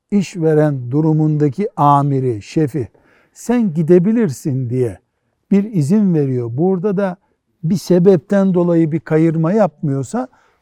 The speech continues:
o zaman yaptığı iş sakıncalı olmayabilir. Çünkü Müslüman ay başında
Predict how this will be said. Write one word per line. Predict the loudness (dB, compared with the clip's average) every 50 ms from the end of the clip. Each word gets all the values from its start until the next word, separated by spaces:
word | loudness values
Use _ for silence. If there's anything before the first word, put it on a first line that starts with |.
| _
o | -2 0
zaman | 2 2 2 2 2 0
yaptığı | 0 0 0 0 0 -2 -6 _ -4 0 2 2
iş | 2 0 -2 -4
sakıncalı | -2 -2 -2 -2 -2 -4 -4 -2 -2 -2 -2 -2 -2
olmayabilir. | -4 -4 -4 -4 -4 -4 -4 -4 -6 -6 -8 -10 -10 -12 -14 _ _ _ _ _ _ _
Çünkü | -6 -4 -4 -2 0 0
Müslüman | 2 0 0 -2 -2 -2 0 0 0 0 -2 -4 -10 _ _ _ _ _ _ _ _ _ _ _ _ _ _ _ _ _ 2
ay | 4 4 4 4
başında | 2 0 -2 -2 -2 -2 0 0 0 -2 -2 -4